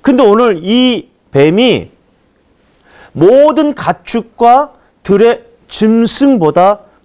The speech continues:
더욱 저주를 받는데 무슨 저주입니까? 평생 동안 배로 기어다니고 흙을 먹는다는 내용입니다.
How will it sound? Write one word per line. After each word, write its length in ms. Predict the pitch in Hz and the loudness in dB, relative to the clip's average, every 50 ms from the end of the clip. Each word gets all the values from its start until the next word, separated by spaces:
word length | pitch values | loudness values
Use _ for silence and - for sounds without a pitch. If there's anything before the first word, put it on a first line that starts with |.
| _ | _
더욱 320 | - - 147 175 180 - _ | -4 -2 -2 -2 -2 -4 _
저주를 480 | - - 123 143 160 151 254 277 277 214 | -6 -2 -2 -2 0 0 -2 -2 -2 -2
받는데 680 | 165 123 123 123 120 113 127 156 160 147 123 98 - _ _ _ | -4 -6 -6 -6 -8 -4 -2 0 0 0 -2 -4 -8 _ _ _
무슨 300 | - 165 180 - 285 269 | -8 -6 -4 -2 -2 0
저주입니까? 880 | 220 208 202 190 208 196 190 185 180 - 180 165 175 196 240 285 262 _ _ _ _ _ _ _ _ _ _ _ _ _ _ _ _ _ _ _ _ | 0 -2 -2 -2 -4 -4 -4 -6 -4 0 0 2 2 2 0 -2 -8 _ _ _ _ _ _ _ _ _ _ _ _ _ _ _ _ _ _ _ _
평생 640 | - - 285 294 302 302 - 277 285 269 269 254 262 | -8 -6 -4 -2 -2 -2 0 0 -2 -2 -2 -6 -6
동안 520 | _ 247 226 226 226 233 233 240 247 254 247 _ _ _ _ _ _ _ _ _ _ _ _ _ _ _ _ _ | _ -4 -2 0 0 0 0 -2 -4 -6 -12 _ _ _ _ _ _ _ _ _ _ _ _ _ _ _ _ _
배로 400 | - 131 143 165 185 185 170 185 | -6 -4 -2 0 0 -2 -2 -6
기어다니고 840 | - - - 165 175 185 180 151 131 110 101 95 90 - 95 87 - _ _ _ _ _ _ _ _ _ _ _ _ _ _ _ _ _ _ _ _ _ | -16 -12 -6 -2 -2 -2 -2 -2 -6 -8 -8 -10 -12 -10 -10 -10 -10 _ _ _ _ _ _ _ _ _ _ _ _ _ _ _ _ _ _ _ _ _
흙을 480 | - - 330 294 285 349 349 330 302 | -6 -6 -4 -2 0 0 0 0 0
먹는다는 720 | 277 214 156 147 160 170 175 175 180 165 160 151 160 180 175 | -2 -2 -2 -2 -2 -2 -2 -4 -2 -2 -2 -2 -2 -6 -4
내용입니다. 560 | 139 110 107 98 98 90 90 90 90 87 | -4 -4 -4 -6 -10 -14 -18 -20 -20 -20